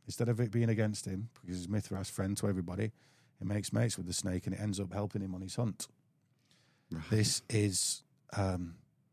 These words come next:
Speaker 1: in a modern medical sense, this is the spine, this, which is the serpent in the tree.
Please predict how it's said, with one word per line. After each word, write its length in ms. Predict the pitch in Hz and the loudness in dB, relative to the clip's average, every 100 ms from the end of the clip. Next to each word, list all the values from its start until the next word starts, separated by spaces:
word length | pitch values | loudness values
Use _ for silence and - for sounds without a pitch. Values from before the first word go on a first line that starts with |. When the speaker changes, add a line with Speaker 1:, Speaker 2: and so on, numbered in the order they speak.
| _ _ _ | _ _ _
Speaker 1:
in 80 | 135 | 6
a 40 | 123 | 10
modern 260 | 123 117 | 10 10
medical 380 | 123 123 - 110 | 10 8 6 2
sense, 360 | - 92 107 - | 2 0 0 0
this 220 | 101 - | 0 2
is 120 | 95 | 2
the 120 | 85 | 2
spine, 500 | - - 110 117 147 - _ _ _ _ _ _ _ _ _ _ | 0 2 4 6 6 4 _ _ _ _ _ _ _ _ _ _
this, 140 | 107 98 | -4 -4
which 160 | - | -4
is 60 | 101 | 0
the 100 | 113 | 2
serpent 480 | - 101 - 123 - | 4 4 6 6 6
in 160 | 101 101 | 2 2
the 80 | 101 | 2
tree. 360 | - 110 127 | 6 6 4